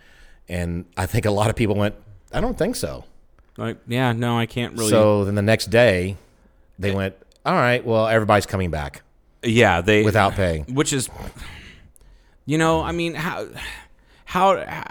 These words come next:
Speaker 2: how are you supposed to say "fuck you" to them? 'Cause
Speaker 1: You
Speaker 2: what
Speaker 1: can't,
Speaker 2: happened? You,
Speaker 1: apparently.
Speaker 2: you, apparently you can't.
Speaker 1: Yeah.
Speaker 2: I, I don't, I don't quite understand how the government can shut down. I mean, I understand obviously the mechanics of it to a certain degree, but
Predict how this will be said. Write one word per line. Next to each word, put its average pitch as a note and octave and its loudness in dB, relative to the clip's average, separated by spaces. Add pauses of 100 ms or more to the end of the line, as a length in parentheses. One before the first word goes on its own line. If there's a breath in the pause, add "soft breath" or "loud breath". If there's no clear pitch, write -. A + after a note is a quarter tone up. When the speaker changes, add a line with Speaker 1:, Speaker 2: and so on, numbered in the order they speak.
Speaker 2:
how E3+ -2
are F3+ 4
you D#3+ 0
supposed D#3 -2
to C#3 -8
say C#3+ -4
"fuck C#3+ -6
you" D#3+ -6
to C#3 -4
them? D#2+ -6
'Cause G#2+ -2
Speaker 1:
You C#3+ 2
Speaker 2:
what - 4
Speaker 1:
can't, C#3 2
Speaker 2:
happened? D3 -2
You, A2 0
Speaker 1:
apparently. A2+ -4
Speaker 2:
you, A#2 -6
apparently G#2 -4
you F2 -4
can't. - -8 (200 soft breath)
Speaker 1:
Yeah. F2+ -4 (640 soft breath)
Speaker 2:
I, G#2+ 0
I - 4
don't, - 2
I C3 4
don't D#3 -2
quite A2+ -2
understand G2 -8
how F#2+ -6
the F2 -8
government F2+ -4
can E2+ -10
shut F2+ -6
down. F2 -4
I G2+ -4
mean, A#2 0
I A2+ 0
understand G#2+ -4
obviously F2 -4
the E2+ -6
mechanics F2 -6
of E2 -6
it D#2+ -10
to F2+ -8
a E2 -6
certain - -8
degree, F2+ -6
but D#2+ -4